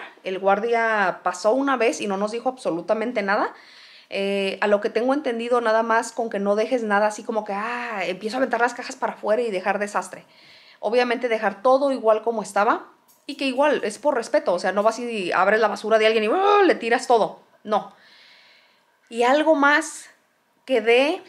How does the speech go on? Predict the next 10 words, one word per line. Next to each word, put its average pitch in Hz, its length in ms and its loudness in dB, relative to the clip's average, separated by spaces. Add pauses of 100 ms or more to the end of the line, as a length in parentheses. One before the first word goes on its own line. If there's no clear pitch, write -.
(320)
un 285 360 -2
poco, 294 680 2 (380)
mm, 226 420 -8 (140)
con 233 180 0
un 262 180 2
sentimiento 302 960 -2 (500)
de, 208 840 0 (1600)
pues, 240 160 0
de 269 80 0
tristeza 269 640 -2